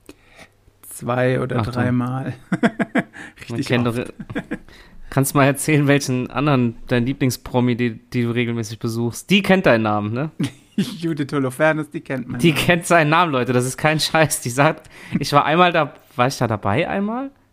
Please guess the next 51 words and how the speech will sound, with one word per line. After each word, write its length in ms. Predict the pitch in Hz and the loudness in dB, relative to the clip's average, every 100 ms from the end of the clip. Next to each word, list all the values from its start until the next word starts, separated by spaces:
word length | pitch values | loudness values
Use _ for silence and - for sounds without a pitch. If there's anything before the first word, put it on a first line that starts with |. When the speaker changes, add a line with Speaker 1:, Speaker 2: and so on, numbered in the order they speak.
| _ _ - | _ _ -14
Speaker 1:
Nee, 220 | - 139 135 | -4 -2 -2
getroffen 500 | 135 - 139 160 143 | -4 -4 -6 -2 -2
haben 140 | 143 | 0
wir 80 | 127 | 0
die 100 | 123 | 0
nicht 220 | 127 131 | -2 -6
zusammen, 400 | 131 123 120 120 | -10 -6 -6 -6
aber 240 | 139 147 143 | -6 -4 4
Speaker 2:
Nee, 160 | 139 | 4
da 180 | 135 143 | 4 2
haben 100 | 180 | 4
wir 80 | 170 | 2
sie 80 | 156 | 2
Speaker 1:
wir 60 | 160 | 2
Speaker 2:
nicht 80 | |
Speaker 1:
waren 140 | 143 135 | 2 2
Speaker 2:
getroffen, 200 | 120 117 | 2 0
Speaker 1:
auf 40 | |
einem 80 | 120 | -4
Speaker 2:
hast 140 | 117 - | -4 -2
du 40 | |
Speaker 1:
Konzert 180 | 127 127 | -2 -2
zusammen, 440 | 131 131 139 139 - | -10 -14 -14 -14 -14
ja. 60 | - - | -18 -6
Speaker 2:
Wir 100 | 127 | 2
waren 120 | 131 | 4
auf 100 | 127 | 4
einem 100 | 123 | 0
Konzert 380 | 120 117 135 165 | -2 0 2 2
zusammen, 260 | 143 120 123 | 0 -2 -2
aber 100 | 120 | -2
du 100 | 135 | 0
hast 140 | 135 | 0
erzählt, 300 | 139 - 139 | -2 -2 -2
dass 140 | 139 - | -2 -4
du 80 | 123 | -2
irgendwann 300 | 139 139 131 | 0 2 2
mal 100 | 123 | 0
hingekommen 380 | 143 143 151 147 | 0 0 0 -2
bist, 140 | 143 | 0
dann 80 | 135 | 0
meinte 160 | 131 | 0
sie, 120 | 131 - | -2 2
"Ah, 200 | 202 202 | 2 2
Christian." 1160 | - 233 - - - 165 156 151 156 202 240 - 247 - | 0 0 0 -2 0 0 0 0 -4 -2 -4 0 0 2
<laughs> 300 | 233 - 208 | 0 2 2
Speaker 1:
Irgendwie 340 | 147 139 147 | 4 6 6
peinlich, 840 | 131 - 139 147 156 147 131 127 143 | 4 4 4 6 6 6 6 4 0
aber 400 | 120 131 127 127 - - - - - | 2 2 2 -2 -8 -14 -14 -14 -2
jetzt, 260 | 151 143 160 | 0 0 -4
Speaker 2:
Ja. 260 | 139 - | -4 -6